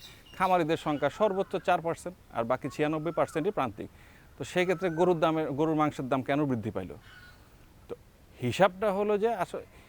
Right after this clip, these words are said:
গরুর উৎপাদনটাই কম, খাদ্যের দাম বেশি, আর এটা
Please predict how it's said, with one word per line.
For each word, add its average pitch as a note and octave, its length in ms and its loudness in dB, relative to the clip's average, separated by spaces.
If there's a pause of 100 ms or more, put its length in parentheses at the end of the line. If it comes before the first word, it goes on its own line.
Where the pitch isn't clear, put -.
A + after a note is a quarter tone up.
(360)
গরুর F3 480 4 (280)
উৎপাদনটাই F#3 760 4
কম, G#3 320 0 (480)
খাদ্যের B2 500 0 (520)
দাম D3+ 280 4
বেশি, G3+ 420 0 (420)
আর D3 180 0
এটা E3+ 480 6